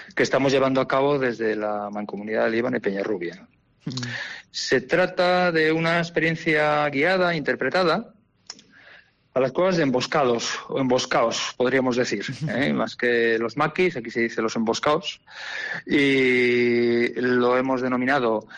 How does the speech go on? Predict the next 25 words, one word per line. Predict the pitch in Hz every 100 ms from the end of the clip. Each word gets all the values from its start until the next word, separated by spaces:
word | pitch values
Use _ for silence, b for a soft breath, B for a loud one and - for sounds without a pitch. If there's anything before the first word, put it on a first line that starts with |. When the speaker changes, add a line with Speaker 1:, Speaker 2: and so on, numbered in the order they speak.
| B B
Speaker 1:
emboscados | 120 113 - 156 123 104
como, | - 104 104 104 104 104 104 - - - -
eh, | 110 110
marca | 110 113 131 123 110
de, | 107 110
de | 110 120
producto. | 117 143 185 190 226 269 -
Hemos | 143 143
preparado | 143 127 135 135 135
para | 131 131
ello, | 143 117 104 107 b b
como | 117 117
digo, | 131 110 104 B B B B
los | 123 123
accesos | 123 - 139 131 131
a |
las | 131 151
mismas, | 180 175 208 254 - - _ _
hemos | - 135 135
preparado | 131 127 135 135 135 131 131 131 127 127 131 127
el | 127 127 123 123 123
relato | 123 131 143 143
interpretativo, | 123 - 120 123 120 180 143 120
la | 117
documentación, | 117 117 117 117 120 156 151 113